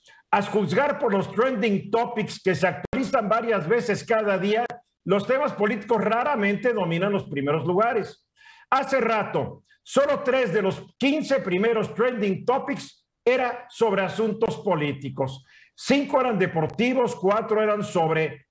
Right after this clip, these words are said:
espectáculos y los tres restantes sobre delincuencia, apuestas y buenos deseos. Hasta ahora mi experiencia en la red ha sido positiva. Entiendo y acepto que la gente no siempre esté de acuerdo conmigo,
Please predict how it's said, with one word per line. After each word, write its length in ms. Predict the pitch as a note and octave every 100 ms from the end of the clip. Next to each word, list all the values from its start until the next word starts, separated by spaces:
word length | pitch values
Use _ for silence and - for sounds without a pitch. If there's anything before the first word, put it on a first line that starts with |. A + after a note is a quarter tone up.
| -
espectáculos 1400 | C4+ A#3+ - - - A3 G#3+ F#3+ G3+ G3+ G3 - _ _
y 80 | G3+
los 180 | G3+ -
tres 160 | A#3+
restantes 600 | C4 G#3+ - A#3 A#3 A#3 A3
sobre 260 | G3+ F3+
delincuencia, 800 | E3+ E3+ E3+ F#3 G#3 G3+ G3+ G3+
apuestas 680 | F3 - C4+ - - C4 - - _ _
y 120 | F#3+
buenos 380 | F3+ G3+ G3+ D#3+
deseos. 680 | D#3+ C#3 D3 C3 - - _ _ _ _ _ _ _ _ _ - - - _ -
Hasta 260 | G3+ - A3
ahora 180 | C4+
mi 140 | A#3+ C4
experiencia 560 | C4+ - G#3 A3+ G#3+
en 80 | A3
la 60 | F#3
red 180 | F#3+ G#3
ha 80 |
sido 320 | G3+ G3+ F#3+ F#3
positiva. 800 | F3 F3 E3+ A3+ G#3+ A3 - - _ -
Entiendo 560 | F3 E3+ G3+ A3+ A3+
y 100 | G3
acepto 500 | F3+ E3 G#3 G#3 G#3
que 80 | E3+
la 140 | E3+
gente 300 | E3 F#3+ G3
no 120 | F3 F3+
siempre 320 | F3+ E3 F3
esté 220 | - F3
de 80 | D#3+
acuerdo 380 | D#3+ D#3+ D#3 D3+
conmigo, 640 | D3+ G#3 A#3 G#3 G3+ -